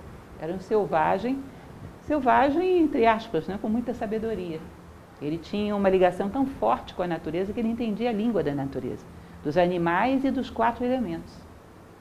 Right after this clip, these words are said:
Aí ele estava conversando com um príncipe um dia, Lakshmana, e ele disse a esse príncipe, "Olha, uma vez eu ouvi o oceano conversando com os rios." E o oceano disse: vocês já me trouxeram aqui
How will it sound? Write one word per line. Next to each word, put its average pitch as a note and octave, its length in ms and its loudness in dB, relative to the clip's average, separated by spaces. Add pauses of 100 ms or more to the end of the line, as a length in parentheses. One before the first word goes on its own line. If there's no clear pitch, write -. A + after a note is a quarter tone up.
(400)
Aí E3+ 120 0
ele B3 140 4
estava C#4+ 320 2
conversando A#3+ 580 2
com C4+ 100 -2
um C4+ 120 6
príncipe - 580 0
um E3 120 0
dia, G3+ 280 -2
Lakshmana, A3+ 800 0 (520)
e F3+ 80 6
ele G#3 120 8
disse G3 300 2
a F3+ 40 6
esse F3 200 2
príncipe, C#3 540 0
"Olha, F3 260 10
uma G3+ 160 4
vez G#3+ 260 4
eu C#4 120 4
ouvi A#3+ 240 4
o B3 100 4
oceano A#3+ 540 2
conversando B3 560 -2
com C4+ 80 -4
os C4+ 120 -2
rios." A#3 440 -2 (1080)
E F#3+ 80 0
o G#3+ 80 4
oceano A3 480 2
disse: F3+ 540 0 (840)
vocês C4+ 260 2
já D#4+ 80 4
me C#4 140 6
trouxeram A#3+ 760 2
aqui E3 460 -2